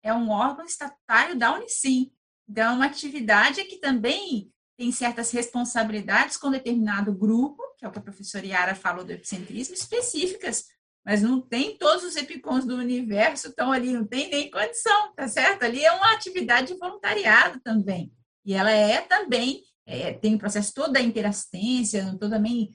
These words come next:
tô, a, a, valorizando essa atividade, mas é uma frente de trabalho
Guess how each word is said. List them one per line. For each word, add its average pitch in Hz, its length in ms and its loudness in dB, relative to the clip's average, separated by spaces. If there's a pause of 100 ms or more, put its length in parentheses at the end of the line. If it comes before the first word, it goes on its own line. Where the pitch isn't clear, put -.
(160)
tô, 185 220 -6
a, - 320 0
a, 196 80 2
valorizando 294 840 4
essa 285 180 2
atividade, 254 720 0 (220)
mas 226 180 2
é 240 120 4
uma 277 300 4
frente 254 540 0
de 349 120 -10
trabalho 262 720 4